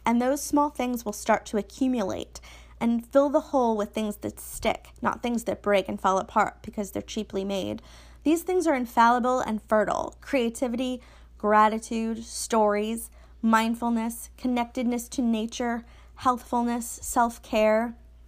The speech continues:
personal integrity, meaningful contributions, quality time, true friendship, benevolence, magnanimity, wonder, positive energy, laughter, and deep,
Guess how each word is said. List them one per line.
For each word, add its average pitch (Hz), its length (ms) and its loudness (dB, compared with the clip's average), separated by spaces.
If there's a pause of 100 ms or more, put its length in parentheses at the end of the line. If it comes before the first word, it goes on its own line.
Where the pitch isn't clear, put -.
(360)
personal 233 460 -2
integrity, 220 680 0 (360)
meaningful 269 500 2
contributions, 226 1040 -2 (320)
quality 254 500 4
time, 214 500 0 (380)
true 269 300 -2
friendship, 226 680 -2 (260)
benevolence, 233 800 -2 (260)
magnanimity, 226 920 0 (220)
wonder, 226 640 0 (340)
positive 240 500 2
energy, 220 720 -4
laughter, 226 640 4 (320)
and 254 180 0
deep, 233 300 -4